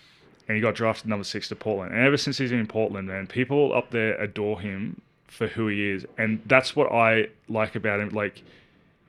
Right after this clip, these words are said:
he has never, he's been one of the best players in the N B A,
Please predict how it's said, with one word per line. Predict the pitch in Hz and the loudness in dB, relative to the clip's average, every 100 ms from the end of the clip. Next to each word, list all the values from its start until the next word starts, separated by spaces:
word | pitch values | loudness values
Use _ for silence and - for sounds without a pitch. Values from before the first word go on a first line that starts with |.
| _ _ _ | _ _ _
he | - 127 117 110 | -6 0 2 0
has | - 113 | 0 -2
never, | 113 127 127 113 - | 2 4 4 4 0
he's | 117 113 - _ _ _ | -6 -6 -8 _ _ _
been | 143 131 | 0 2
one | 139 | 4
of | 113 | 2
the | |
best | 113 | -2
players | - 104 | -2 -4
in | 101 | -2
the | |
N | 95 | -6
B | 92 | -8
A, | 90 | -8